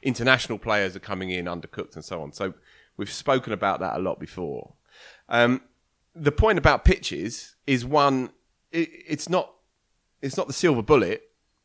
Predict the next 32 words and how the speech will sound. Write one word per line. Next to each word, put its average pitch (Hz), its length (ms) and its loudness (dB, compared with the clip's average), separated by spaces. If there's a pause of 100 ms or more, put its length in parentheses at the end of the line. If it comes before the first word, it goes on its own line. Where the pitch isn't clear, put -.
(220)
It, 143 160 -10
it, - 180 -10
it's 143 220 -6
not 156 240 0
the 139 120 4
only 135 300 6
answer, 117 500 0
but 110 160 0
it 120 140 2
is, 131 440 -4 (480)
it 131 100 2
is 135 100 2
undoubtedly, 117 880 0 (140)
uh, 92 240 -4
a 92 80 -10
key 113 260 -4
part 104 380 -2
of 90 100 -10
this 95 160 -10
whole 95 180 -4
discussion 85 560 -8
about 85 460 -6
creating 87 540 -8
cricketers - 480 -14
who 80 100 -12
can 80 160 -14
bat 92 300 -2
all 90 100 -8
day 76 420 -6 (360)
and 80 240 -8
get - 180 -4
wickets, - 600 -12